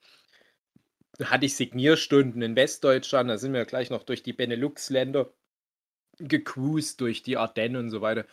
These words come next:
Und da hatten wir ja uns vorgenommen, die höchsten Berge von Luxemburg, Niederlande und Belgien abzugrasen, auch die höchsten Erhebungen des Landes.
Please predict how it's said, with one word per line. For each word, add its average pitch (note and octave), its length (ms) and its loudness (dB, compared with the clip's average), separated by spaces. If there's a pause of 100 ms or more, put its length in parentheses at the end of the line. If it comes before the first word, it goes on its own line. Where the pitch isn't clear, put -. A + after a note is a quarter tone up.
(580)
Und A2+ 80 -6
da G2+ 80 0
hatten C3+ 260 0
wir A#2+ 160 4
ja A#2 200 2
uns - 480 -6 (100)
vorgenommen, C3+ 560 4
die A2 180 -8
höchsten D3+ 480 -2
Berge C3+ 720 4 (200)
von A#2+ 280 -2
Luxemburg, C3+ 920 0 (220)
Niederlande B2 800 2
und A2+ 180 -6
Belgien B2 680 2 (140)
abzugrasen, A2 880 -4
auch G2+ 80 -4
die G#2 140 -6
höchsten D3 360 -2
Erhebungen C3+ 520 0
des A2+ 180 -6
Landes. C#3+ 500 2